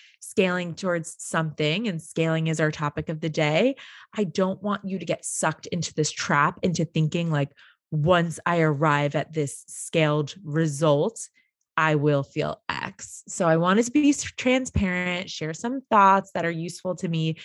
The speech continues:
share some other thoughts that I've seen that are not useful, and encourage you to do the same thing for your audience. Be really open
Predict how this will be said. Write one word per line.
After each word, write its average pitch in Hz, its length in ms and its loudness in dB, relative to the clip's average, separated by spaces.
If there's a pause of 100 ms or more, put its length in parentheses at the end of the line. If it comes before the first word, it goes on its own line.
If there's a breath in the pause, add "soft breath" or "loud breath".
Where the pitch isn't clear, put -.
(160 loud breath)
share 147 240 -4
some 196 180 0
other 262 220 4
thoughts 240 320 0
that 226 100 -4
I've 226 140 0
seen 214 160 -4
that 220 140 0
are 240 100 -2
not 196 380 0
useful, 165 600 -2 (240 loud breath)
and 262 160 0
encourage 330 440 -4
you 453 80 -6
to 415 100 2
do 247 160 -2
the 247 120 0
same 208 280 0
thing 196 200 0
for 185 160 -8
your 165 300 -2
audience. 160 600 -6
Be 202 180 0
really 262 400 2 (140)
open 160 560 -2